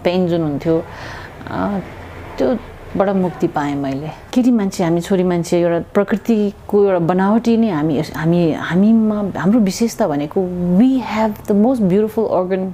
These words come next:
which is reproductive organ, होइन? हामीले सन्तान जन्माउन सक्ने जुन एउटा हामीमा त्यो क्षमता छ, त्यो अन्यमा चिजमा छैन। Let's celebrate that, but then of course in a very healthy and a very positive way। अ,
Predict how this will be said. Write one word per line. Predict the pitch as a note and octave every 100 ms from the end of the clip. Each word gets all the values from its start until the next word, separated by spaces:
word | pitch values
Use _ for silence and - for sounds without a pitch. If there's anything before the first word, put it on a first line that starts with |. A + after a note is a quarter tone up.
| - E3
which | E3
is | F#3+ F3+
reproductive | A3+ G3 E3 D3+ D#3
organ, | A#2+ C3+ A#2+ - - -
होइन? | D#3+ G3+ - - - -
हामीले | D3+ G3 A3+
सन्तान | A3 G#3+ G#3 G#3+ G#3
जन्माउन | F#3 F3+ F#3 F#3+
सक्ने | F3 F3 E3+
जुन | E3 F3
एउटा | E3+ D#3+
हामीमा | C#3+ D#3 F3 E3+
त्यो | E3 E3 D#3+ - -
क्षमता | - F#3+ F#3 D#3 C#3
छ, | D#3+
त्यो | E3 D#3+ A#3
अन्यमा | A3 A3 G#3 G3+
चिजमा | - F#3 F#3
छैन। | - G#3+ G#3+ G3 - - - - - - - -
Let's | B3+ D4+ -
celebrate | B3+ C4+ C4 G#3 E3
that, | D#3 A#3+ -
but | A#3+
then | C#4+
of | C#4+ D#4
course | D4+ C4
in | A#3+
a | G3
very | A#3+ A#3+ G#3+
healthy | G#3 A3 G3+
and | F3 F3
a | D#3+
very | F3 G3+ G#3 E3+
positive | C#3+ D3+ C3+ -
way। | E2 - - - - - - -
अ, | - F#3 F3+ E3+